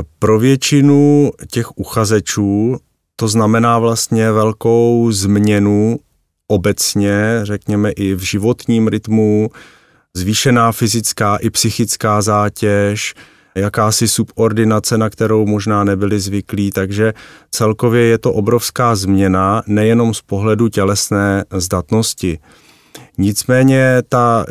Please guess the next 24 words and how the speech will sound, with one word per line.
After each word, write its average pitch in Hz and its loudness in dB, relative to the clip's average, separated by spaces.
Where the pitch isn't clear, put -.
tělesná 123 0
zdatnost 110 -2
a 120 0
tělesná 117 0
příprava 113 -2
je 127 2
podstatná 117 -2
část 113 -2
výcviku, 101 -4
kterou 101 -2
ten 104 0
voják 98 0
musí 107 -2
v - -12
tom 107 0
základním 107 0
výcviku 98 -6
absolvovat. 101 0
To 107 0
znamená, 110 2
jsou 110 -2
to 113 0
obrovské 107 -2
fyzické 113 -2